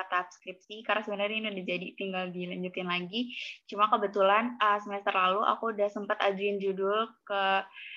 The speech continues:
dosen pembimbingku di kampus dan udah di A C C juga, jadi aku masih harus diskusi untuk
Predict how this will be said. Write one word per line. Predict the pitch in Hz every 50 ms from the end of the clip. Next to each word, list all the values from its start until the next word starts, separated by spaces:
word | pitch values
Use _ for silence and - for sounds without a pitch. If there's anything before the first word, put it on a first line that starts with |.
| - - _ _ -
dosen | 208 226 226 233 226
pembimbingku | 233 226 214 208 208 208 208 208 214
di | 208 208
kampus | 208 202 185 185 190 190 185 220 247 240
dan | 208 202 196 -
udah | - 190 185 190 185 185
di | 185 190 190 185 185 180 190 - - - _ _ _ -
A | 202 208
C | 208 202 202
C | 202 208 208 196
juga, | 202 196 190 185 190 208 214 226 220
jadi | 214 202 220 208 240 226 233
aku | 233 254 254
masih | 254 233 226 233 240
harus | 226 220 202 196 - 247 247 - - _ - - - - - - - -
diskusi | 208 220 220 240 - 208 208 208 233 240
untuk | 233 233 226 -